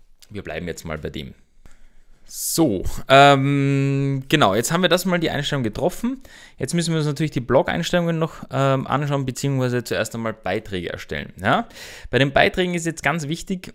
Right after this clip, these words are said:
mh, hier m-, würde ich mir zuerst die Kategorien anschauen. Wir haben jetzt ja zum Beispiel allgemeine Kategorien. Und dann musst du dir überlegen, welche Themen du denn auch platzieren möchtest, ja, weil,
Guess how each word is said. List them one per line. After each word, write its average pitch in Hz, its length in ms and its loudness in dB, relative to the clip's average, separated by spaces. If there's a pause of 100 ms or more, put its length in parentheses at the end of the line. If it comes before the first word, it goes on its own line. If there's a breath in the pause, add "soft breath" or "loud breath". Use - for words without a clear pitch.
(100)
mh, 135 320 -2 (240)
hier 170 320 2
m-, 143 420 -2
würde 160 140 2
ich - 120 -6
mir 151 160 -2
zuerst - 360 -2
die 143 60 -4
Kategorien 131 600 -4
anschauen. 123 460 -6
Wir 131 80 -6
haben 135 100 -6
jetzt 139 120 -8
ja 131 80 -8
zum 131 120 -8
Beispiel - 240 -6
allgemeine 151 540 -4
Kategorien. 165 640 -6 (1160 loud breath)
Und 127 160 -2
dann 143 100 8
musst 170 180 0
du 160 40 -6
dir 156 100 -2
überlegen, 143 460 -2
welche 120 320 -6
Themen 151 500 -6
du 131 200 -6
denn 123 180 -4
auch - 260 -8
platzieren 131 580 -4
möchtest, 92 600 -4
ja, 127 340 0
weil, 117 320 0